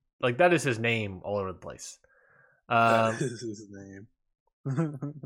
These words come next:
Speaker 2: <laughs>
Speaker 1: so they're apparently on Premiere Plus, that streamer. Uh, good for them. And their next show is December first,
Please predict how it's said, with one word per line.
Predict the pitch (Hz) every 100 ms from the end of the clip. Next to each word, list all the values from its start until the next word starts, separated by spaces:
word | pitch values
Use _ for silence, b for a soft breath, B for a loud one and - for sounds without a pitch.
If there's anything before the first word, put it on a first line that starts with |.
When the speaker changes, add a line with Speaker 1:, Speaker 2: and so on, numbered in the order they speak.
| -
Speaker 2:
<laughs> | _ - 196
Speaker 1:
so | 180 - 139 135 135 131
they're | 127 143
apparently | 139 175 214 214 175 160
on | 135 131
Premiere | 123 - 120 120 151 160
Plus, | - - 156 104 110 - - - _ _ -
that | 117 -
streamer. | - 107 98 95 123 - _ _ _ _ _ _ -
Uh, | 95 92 92 95 95 95
good | 92 95
for | - 98
them. | 98 143 160 156 160 -
And | 135
their | 147
next | 147 165 180 -
show | - 175 175
is | 160
December | 131 139 - - 190 208 202
first, | 196 - 196 202 120 - - -